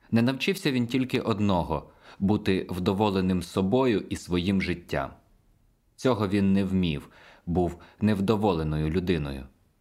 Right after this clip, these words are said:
Мабуть, тому, що в глибині свого серця завжди знав, чи вважав, що знає, що він, власне, не людина, а вовк зі степу. Мудрі люди можуть сперечатися про те,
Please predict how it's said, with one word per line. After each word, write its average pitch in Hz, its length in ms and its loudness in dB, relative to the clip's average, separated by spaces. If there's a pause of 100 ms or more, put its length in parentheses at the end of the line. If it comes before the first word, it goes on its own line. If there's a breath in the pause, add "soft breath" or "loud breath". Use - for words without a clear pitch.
(460 loud breath)
Мабуть, 131 420 0
тому, 160 300 0
що - 240 -2
в 85 60 -4
глибині 107 460 2
свого 101 360 -2
серця 120 560 -2 (200 loud breath)
завжди 101 480 0
знав, 76 460 -2 (640)
чи 113 320 0
вважав, 90 560 0
що 104 180 -2
знає, 87 520 0 (280 loud breath)
що - 240 -2
він, 180 360 -2
власне, 85 640 0 (120)
не 123 140 2
людина, 87 600 -2 (460)
а 139 120 2
вовк 131 520 -2 (260)
зі 101 200 0
степу. - 500 -8 (1120)
Мудрі 98 340 2
люди 113 300 2
можуть 92 360 -2
сперечатися 101 840 -2
про 95 200 -4
те, 143 260 -2